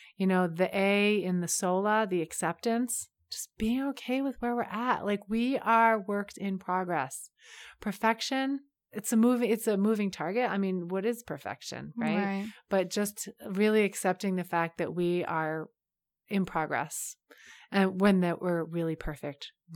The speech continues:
Speaker 1: right where we are.
Speaker 2: I feel like there's a third mind, and it's the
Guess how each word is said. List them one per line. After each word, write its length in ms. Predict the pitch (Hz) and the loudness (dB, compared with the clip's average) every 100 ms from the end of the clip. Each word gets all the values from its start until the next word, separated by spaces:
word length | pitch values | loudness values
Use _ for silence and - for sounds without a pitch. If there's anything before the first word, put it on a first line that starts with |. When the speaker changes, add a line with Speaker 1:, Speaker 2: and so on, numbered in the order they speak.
| 156 | -4
Speaker 1:
right 180 | 165 147 | -2 -2
where 160 | 147 139 | -2 -4
we 120 | 131 | -6
are. 140 | 90 - _ | -8 -12 _
Speaker 2:
I 80 | 226 | -12
feel 180 | - 254 | -6 -6
like 100 | 254 | -4
there's 200 | 247 220 | -2 -2
a 40 | |
third 460 | 202 - 202 190 185 | -6 -6 -4 -2 -2
mind, 480 | 170 175 175 175 180 | -4 -2 -2 -2 -2
and 180 | 180 | -4
it's 340 | 180 185 - - | -4 -6 -8 -8
the 140 | 190 | -6